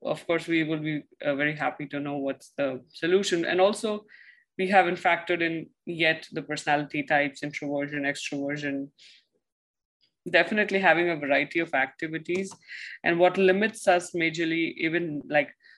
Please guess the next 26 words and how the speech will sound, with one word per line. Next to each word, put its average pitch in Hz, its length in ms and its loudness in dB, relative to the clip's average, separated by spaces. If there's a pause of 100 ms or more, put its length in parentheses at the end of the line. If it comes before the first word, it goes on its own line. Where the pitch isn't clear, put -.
(520)
we're 202 80 4
doing 214 220 2
everything 196 360 0
virtually 147 380 -4
right - 300 -2
now, 127 120 -4
right? 139 280 -6
So 143 320 -6
whatever 180 520 6 (360)
can 185 340 4
be 175 140 0
done 151 260 -2
virtually. 165 460 -2
So 175 140 -8
fundamentally, 202 760 2
people 180 340 -2
who 180 180 -2
don't 175 260 -2 (400)
like 165 180 2
to 165 100 -14
socialize 151 520 -4
virtually 143 400 -6
are 180 220 6
automatically 156 640 -2
out 143 280 -4
of 143 80 -14